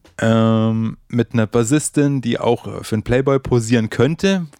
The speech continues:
was sie aber, glaub ich, nicht hat. Aber ich glaub, für H and M Magazin und für Bikini-Modenkram. Also die ist da wohl schon sehr beliebt, ähm, in der Gegend. Und die haben alle ganz tolle Namen, nämlich, äh, äh,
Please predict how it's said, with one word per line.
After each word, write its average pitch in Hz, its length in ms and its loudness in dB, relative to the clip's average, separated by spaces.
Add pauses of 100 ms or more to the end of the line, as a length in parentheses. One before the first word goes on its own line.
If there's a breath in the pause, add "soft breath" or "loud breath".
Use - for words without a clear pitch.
was - 160 -8
sie - 40 2
aber, 104 120 -2
glaub 95 120 0
ich, 90 80 -4
nicht - 180 -10
hat. 156 160 -6
Aber 104 140 0
ich 98 60 -4
glaub, 110 160 -2
für - 160 -4
H - 220 -4
and 107 80 -6
M 120 160 -2
Magazin 107 500 -2
und 101 120 -2
für 104 320 0
Bikini-Modenkram. 113 1080 -2 (180)
Also 110 240 -6
die 110 140 -4
ist - 260 -6
da 104 300 0
wohl 104 160 -2
schon 101 240 -8 (400 loud breath)
sehr 101 180 2
beliebt, 104 540 -6 (500 loud breath)
ähm, 135 560 2
in 131 200 -4
der 127 120 0
Gegend. 131 480 -2 (360 loud breath)
Und 117 520 0
die 120 100 2
haben 104 120 -2
alle 110 160 2
ganz 110 180 -2
tolle 98 220 -2
Namen, 117 500 0
nämlich, 101 500 -2
äh, 98 440 0
äh, - 640 -6